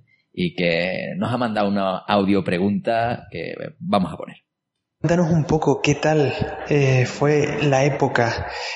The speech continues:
Speaker 2: en la que estuviste trabajando y desarrollando Demo Essence. Cuéntanos un poco cuál fue el, la locura más grande que viste o, o desarrollaste en esa época. Y, eh, si hay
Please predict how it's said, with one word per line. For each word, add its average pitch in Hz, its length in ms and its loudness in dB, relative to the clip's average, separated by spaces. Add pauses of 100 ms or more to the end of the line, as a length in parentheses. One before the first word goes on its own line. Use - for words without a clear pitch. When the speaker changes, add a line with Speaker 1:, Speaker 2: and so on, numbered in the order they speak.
(120)
Speaker 2:
en 135 200 0
la 123 100 0
que 135 80 -2
estuviste 135 400 -2
trabajando 139 580 2
y 123 40 2
desarrollando 127 640 2
Demo 120 200 0
Essence. 147 720 -2 (920)
Cuéntanos 151 360 2
un 156 120 4
poco - 760 0
cuál 156 200 0
fue 160 220 -2
el, - 720 -2
la - 120 0
locura 160 400 0
más 151 200 0
grande 156 380 2
que 131 120 2
viste 143 340 0
o, 131 60 2 (400)
o 143 60 2
desarrollaste 135 640 2
en 131 60 2
esa 123 180 2
época. 147 300 0 (1120)
Y, 185 520 2
eh, 139 280 2
si 139 260 0
hay 139 220 2